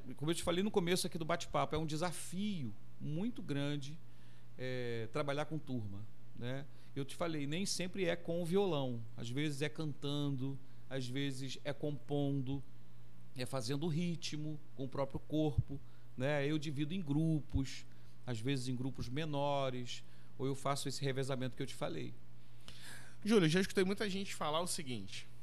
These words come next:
Speaker 2: muita gente mesmo. Eu acho que fu-, eu fui até um que já falei isso. Eu também queria, quando era moleque, queria aprender a tocar um instrumento, né? Mas eu botei, eu escutava os outros falar e eu falei também, "Ah, mas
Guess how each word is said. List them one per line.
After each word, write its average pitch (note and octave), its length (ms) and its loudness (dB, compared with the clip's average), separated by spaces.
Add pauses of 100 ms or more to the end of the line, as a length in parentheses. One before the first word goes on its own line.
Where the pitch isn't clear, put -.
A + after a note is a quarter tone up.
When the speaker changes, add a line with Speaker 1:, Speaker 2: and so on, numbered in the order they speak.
(840)
Speaker 2:
muita G3 280 0
gente F#3+ 280 -2
mesmo. G#2 320 0 (1200)
Eu A3 160 4
acho C#4 160 -2
que C#3+ 60 -6
fu-, - 180 -2
eu A3+ 100 4
fui A#3 220 0
até A#3 180 -2
um A3+ 100 0
que A3 120 -2
já G3+ 100 2
falei F#3 240 2
isso. G2+ 420 2 (640)
Eu F#3+ 60 -4
também C#4+ 260 -2
queria, C#3 640 -2
quando C3 180 0
era C#3 80 0
moleque, C3 380 2
queria C#3 240 0
aprender B2+ 300 0
a B2 40 0
tocar B2 240 0
um B2 80 0
instrumento, A2+ 580 -2
né? F#2 140 -4 (840)
Mas F3+ 160 4
eu G#3 100 2
botei, F#3 480 -2
eu D3 60 -2
escutava D3+ 400 -2
os D3 80 0
outros E3 120 -2
falar F#3 280 0
e - 20 2
eu F#3 80 0
falei F3+ 300 2
também, D#3 320 0
"Ah, B2+ 200 2
mas C3 360 -2